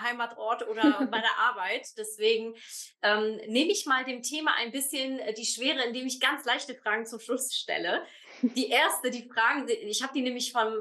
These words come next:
Speaker 1: von der Community bekommen, denn die haben sich gewünscht, dass ich mal frage, was ist denn entweder bei Coamit oder auch im Rahmen deiner Selbstständigkeit, darfst du dir gerne aussuchen,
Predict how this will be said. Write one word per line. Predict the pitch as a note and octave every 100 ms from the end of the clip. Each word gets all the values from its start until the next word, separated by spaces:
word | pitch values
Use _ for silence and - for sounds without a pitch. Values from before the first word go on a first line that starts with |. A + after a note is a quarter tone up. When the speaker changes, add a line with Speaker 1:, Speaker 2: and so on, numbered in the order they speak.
| G#3+
Speaker 1:
von | A3
der | G#3+ G#3+
Community | A#3 A3 G3+ F#3 F#3+
bekommen, | E3+ - F3+ F#3 B3+
denn | A#3 G#3+
die | A3
haben | A3 A3+ A3
sich | A3+
gewünscht, | A#3+ A3+ C#4 -
dass | A3+
ich | A#3 A#3+
mal | G3+ G3+ -
frage, | D#4 B3 A#3+ C#4 C#4+ - - - -
was | A3 C4 -
ist | E4+ -
denn | C4+ C4+ - -
entweder | C#4+ D#4 A3
bei | G#3
Coamit | - D#4 D#4+ D4 -
oder | A#3 G#3+
auch | A3
im | A3+ G#3+
Rahmen | G#3+ A3+
deiner | G#3+ G3+
Selbstständigkeit, | A3 E4 - C4 B3+ - A#3+ A3
darfst | G#3+ -
du | G#3+
dir | F#3
gerne | G3+ A3 -
aussuchen, | G#3+ - G3 F#3 B3+